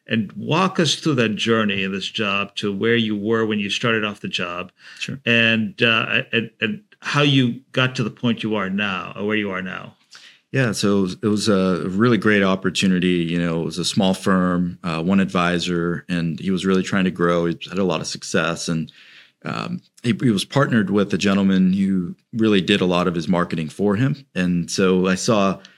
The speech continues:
Speaker 2: you know, someone who had a great personality, and he could, he could do everything that he was basically paying this other person to
Speaker 1: Mm-hmm.
Speaker 2: do. And so,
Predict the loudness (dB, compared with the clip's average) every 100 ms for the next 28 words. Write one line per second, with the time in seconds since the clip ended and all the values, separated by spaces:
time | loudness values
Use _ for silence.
0 | _ _ -6 -4 2 4 4 4 2 2
1 | 0 0 0 0 -2 -2 0 0 0 0
2 | 0 0 -2 -2 -4 -6 -6 -4 -2 -4
3 | -6 -6 -6 -4 -2 0 2 2 0 0
4 | 0 0 0 0 2 2 2 0 -2 -4
5 | 0 0 -2 -12 _ _ -2 -2 -2 0
6 | 0 0 -4 -16 _ -2 0 0 0 0
7 | 0 -2 -6 -4 -4 -2 -2 -2 -2 -2
8 | 0 -2 0 2 0